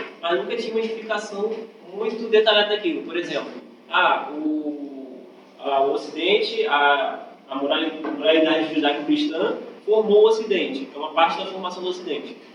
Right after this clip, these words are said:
junto com a filosofia grega e o direito romano. Mas aí você nunca para pra estudar essas coisas, entendeu? E fica aquela coisa, ah, você vai falar pra pessoa isso, mas beleza, cadê?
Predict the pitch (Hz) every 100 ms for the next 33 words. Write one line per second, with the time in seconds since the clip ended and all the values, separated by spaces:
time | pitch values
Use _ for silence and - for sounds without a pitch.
0 | - 151 151 151 165 160 143 143 156 151
1 | 156 - 170 143 147 - - 254 - 214
2 | 214 208 208 226 196 156 117 - - -
3 | - - - 185 214 240 233 269 294 269
4 | 330 440 453 302 302 277 262 - - 247
5 | 254 254 - 233 - - - - - -
6 | - - - - 214 208 214 240 247 247
7 | 254 247 240 233 214 220 240 - - -
8 | - 180 202 202 208 202 196 208 202 233
9 | 240 233 220 233 185 - 170 170 185